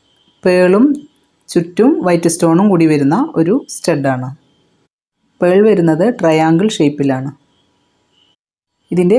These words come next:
റേറ്റ് വരുന്നത് എഴുപത് രൂപയാണ്. അടുത്തത് വരുന്നത് നിറയെ വൈറ്റ് സ്റ്റോൺ വെച്ചിട്ടുള്ള ഒരു ഓവൽ ഷേപ്പിലുള്ള ഒരു സ്റ്റഡ് ആണ്. ഇതിൻ്റെ റേറ്റ് വരുന്നതും എഴുപത് രൂപയാണ്.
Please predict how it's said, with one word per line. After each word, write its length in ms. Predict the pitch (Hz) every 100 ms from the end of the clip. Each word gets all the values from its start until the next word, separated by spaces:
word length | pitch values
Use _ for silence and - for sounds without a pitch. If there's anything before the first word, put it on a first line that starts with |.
| 247
റേറ്റ് 280 | 180 170 180
വരുന്നത് 340 | 180 156 147 180 247
എഴുപത് 320 | 160 156 160 196
രൂപയാണ്. 440 | 170 143 135 131 135 _ _ _ _ _ _ _ _ _ _ _ _ _ _ _ _ _ _ _ _ _ _ _ -
അടുത്തത് 320 | 170 170 180 208
വരുന്നത് 340 | 180 156 147 165 190
നിറയെ 320 | 160 156 165 220
വൈറ്റ് 260 | 196 165 156
സ്റ്റോൺ 200 | - 160 160
വെച്ചിട്ടുള്ള 440 | 156 151 147 143 190 - _ _ _ _ -
ഒരു 100 | 170 - 165
ഓവൽ 220 | 160 185 185
ഷേപ്പിലുള്ള 500 | 165 147 143 139 143 220 - _ _ _ _ _ -
ഒരു 160 | 180 254 294
സ്റ്റഡ് 380 | - 180 143 139 135
ആണ്. 140 | 135 131 _ _ _ _ _ _ _ _ _ 180
ഇതിൻ്റെ 260 | 190 214 226
റേറ്റ് 280 | 190 175 170
വരുന്നതും 400 | 165 147 143 240 - - 170
എഴുപത് 280 | 165 165 190
രൂപയാണ്. 480 | 185 147 135 131